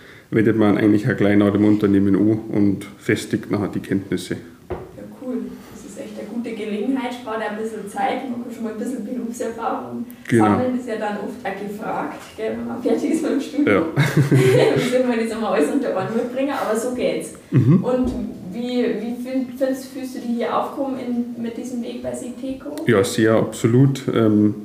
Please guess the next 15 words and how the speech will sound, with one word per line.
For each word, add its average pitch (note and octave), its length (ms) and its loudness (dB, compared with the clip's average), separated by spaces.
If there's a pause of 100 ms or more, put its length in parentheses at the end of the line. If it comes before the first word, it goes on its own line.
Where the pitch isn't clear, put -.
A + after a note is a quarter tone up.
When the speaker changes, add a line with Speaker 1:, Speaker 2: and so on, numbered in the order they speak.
(140)
Speaker 1:
ich A2+ 280 0
weiß A2+ 180 6
nicht, A2+ 120 4
wie G#2+ 40 4
es A2 80 2
in G#2 80 4
anderen C3+ 260 8
Unternehmen B2 520 8
ist, B2+ 300 4
aber A2 240 4
bei G#2+ 140 4
uns B2 260 8
werden A2 200 6
wir G#2 80 6
als, - 360 0